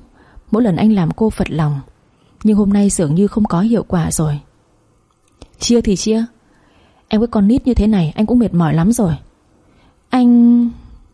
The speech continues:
Thanh bất ngờ với câu trả lời lạnh lùng của Hiếu. Bình thường mỗi lần Thanh hờn dỗi đòi chia tay,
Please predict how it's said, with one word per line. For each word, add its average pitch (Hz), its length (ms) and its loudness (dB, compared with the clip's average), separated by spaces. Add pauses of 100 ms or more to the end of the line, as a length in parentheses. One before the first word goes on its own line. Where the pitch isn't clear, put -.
(1200)
Thanh 226 120 2
bất 262 120 -2
ngờ 185 220 2
với 202 80 -4
câu 226 140 -2
trả 190 140 -4
lời 165 220 -2
lạnh 170 160 -4
lùng 165 240 -2
của - 100 -6
Hiếu. 170 360 -2 (480)
Bình 208 180 0
thường 175 240 0
mỗi 247 120 0
lần 180 240 0
Thanh 226 180 2
hờn 185 200 0
dỗi 214 220 -2
đòi 185 180 0
chia 208 180 -2
tay, 208 300 0